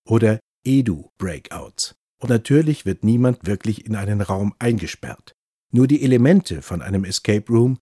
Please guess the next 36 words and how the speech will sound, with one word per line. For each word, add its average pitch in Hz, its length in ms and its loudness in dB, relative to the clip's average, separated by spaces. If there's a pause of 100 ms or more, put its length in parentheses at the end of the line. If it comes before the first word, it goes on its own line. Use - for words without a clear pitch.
(140)
wurden 101 380 -2
übernommen. 120 500 0 (500)
So 101 160 -4
sorgen 113 440 0
Breakouts 98 600 -2
im 104 200 -4
Unterricht 104 500 -2
für - 140 -6
eine 101 160 -2
Menge 113 260 2
Spaß, 135 480 -4 (260)
Spannung 165 560 0 (220)
und - 340 -2
Teamarbeit. - 720 -4 (420)
Und 90 160 -10
ganz 117 280 0
nebenbei 98 560 -2 (180)
vermitteln 127 460 2
sie 120 160 0
auch - 220 -8
noch 127 180 -2
Fachwissen. - 600 -8 (720)
Was 131 200 -2
steckt - 280 -2
hinter 175 300 2
den 87 160 -4
Escape 76 420 -8
Rooms? 82 380 -12 (420)
Die 107 80 -4
Spielidee 156 600 0
ist 131 240 -6
wohl 123 180 2
um 120 100 0
die 113 120 0
Jahrtausendwende 107 840 -2
entstanden 117 640 -4